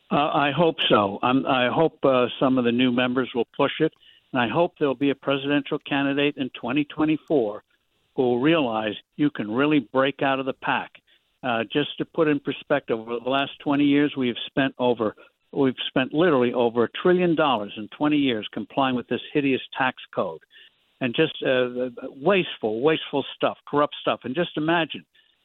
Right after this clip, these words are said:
if all those dollars, all that brain power, you know, six billion hours a year filling out tax forms, if all that had gone instead of this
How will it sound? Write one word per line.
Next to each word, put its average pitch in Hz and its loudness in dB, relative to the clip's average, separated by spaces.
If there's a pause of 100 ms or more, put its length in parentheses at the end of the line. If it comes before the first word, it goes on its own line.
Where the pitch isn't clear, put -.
if - -20
all 156 2
those 143 0
dollars, 139 0
all 139 0
that 139 0 (100)
brain 139 -2
power, 101 -8 (260)
you 139 -4
know, 117 -4 (140)
six 165 -6 (100)
billion 143 4
hours 135 2
a 139 -4
year 135 2
filling 139 0
out 127 -2 (100)
tax 160 -4 (140)
forms, 98 -8 (260)
if - -4
all 165 2
that 151 0
had 131 -14
gone 147 -2
instead 139 -6
of 131 -6
this 123 -6